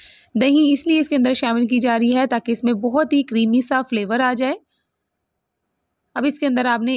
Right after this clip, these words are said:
एक ग्लास पानी का शामिल कर देना है। चूल्हे की फ्लेम अपने हाई पे कर देनी है। जैसे ही पानी में बॉयल आने लग जाए, आपने इसके अंदर कोफ्ते जो हैं वो शामिल कर देने हैं।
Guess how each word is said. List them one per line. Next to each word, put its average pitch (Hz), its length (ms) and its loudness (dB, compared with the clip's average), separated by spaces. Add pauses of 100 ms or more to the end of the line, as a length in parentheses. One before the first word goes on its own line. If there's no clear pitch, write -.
(140)
एक 262 180 -2
ग्लास 233 340 -2
पानी 214 260 -4
का 262 120 -2
शामिल 240 280 -2
कर 240 140 0
देना 233 240 0
है। 262 240 0 (960)
चूल्हे 277 260 4
की 311 120 0
फ्लेम 247 280 0
अपने 233 220 0 (160)
हाई 208 240 -2
पे 233 140 -2
कर 262 160 0
देनी 247 260 2
है। 269 200 0
जैसे 220 320 -2
ही 294 140 2
पानी 247 300 0
में 247 200 2
बॉयल 214 300 0
आने 254 180 0
लग 247 140 0
जाए, 254 180 0
आपने 233 280 -2
इसके 240 220 -6
अंदर 226 320 -2 (720)
कोफ्ते 240 340 0
जो 262 120 2
हैं 262 140 4
वो 247 120 4
शामिल 254 320 2
कर 262 140 2
देने 247 220 2
हैं। 269 220 2